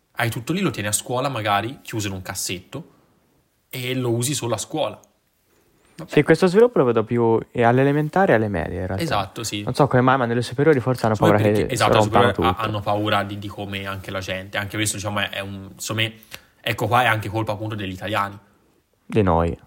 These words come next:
Speaker 2: ragazzi.
Speaker 1: Esatto, cioè che nel senso magari molta gente, io vedo che anche qua nella nostra città vengono fatte iniziative,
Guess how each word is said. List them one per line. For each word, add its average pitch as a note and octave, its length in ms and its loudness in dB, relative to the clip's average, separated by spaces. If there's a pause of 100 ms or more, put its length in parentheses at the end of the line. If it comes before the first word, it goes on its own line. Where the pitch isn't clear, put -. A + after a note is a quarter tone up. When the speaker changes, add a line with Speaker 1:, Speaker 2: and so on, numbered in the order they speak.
Speaker 2:
ragazzi. D#2+ 560 -2
Speaker 1:
Esatto, B2 360 -2
cioè A2 140 -4
che A#2 140 -6
nel A#2 100 -4
senso A#2 240 -2
magari B2 280 0
molta A2+ 300 -4
gente, A2+ 280 -2
io B2 80 -2
vedo A2+ 200 0
che G2 260 -6 (1080)
anche A2+ 200 -2
qua A2 100 2
nella G#2+ 120 0
nostra A2 200 -2
città A2+ 320 0
vengono G#2+ 300 0
fatte A2 260 -4
iniziative, G2+ 720 -6